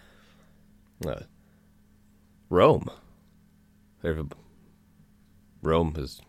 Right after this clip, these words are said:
kind of a, a significant society. Uh, their peak was four and a half million slaves. So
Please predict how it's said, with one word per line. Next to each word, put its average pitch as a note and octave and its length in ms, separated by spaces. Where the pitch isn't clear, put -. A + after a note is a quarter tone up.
kind G2 220
of - 100
a, B1 80
a D#2+ 120
significant - 720
society. - 680
Uh, A1+ 340
their C3 220
peak G#2+ 260
was D#2 140
four F2 220
and D2 80
a - 20
half - 320
million - 280
slaves. - 540
So F2+ 460